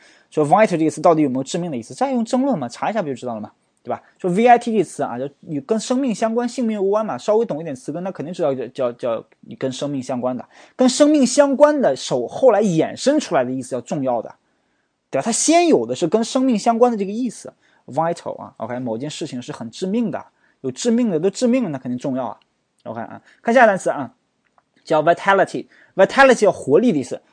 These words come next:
V I T啊，叫这个生命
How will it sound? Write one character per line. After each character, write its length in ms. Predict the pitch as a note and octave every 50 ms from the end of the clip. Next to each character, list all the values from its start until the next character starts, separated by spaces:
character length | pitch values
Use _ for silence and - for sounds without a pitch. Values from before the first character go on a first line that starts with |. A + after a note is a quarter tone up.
| _ _ -
V 280 | E3+ F3 G#3 A#3+ B3
I 240 | C4 A3 A3+ A3+ A3+
T 380 | G#3 - - - G#3+ G#3+ A3+ A3
啊， 300 | - D#3+ D3 C3+ A#2+ G#2+ C#3
叫 220 | - D3+ C3+ C#3
这 180 | C3+ A#2+ D#3 D3
个 500 | C3+ C3+ B2+ B2 A#2+ G#2+ A2 A2+ G#2+ A2+ C#3+
生 180 | - - C4+
命 180 | C#4 B3+ F#3+ -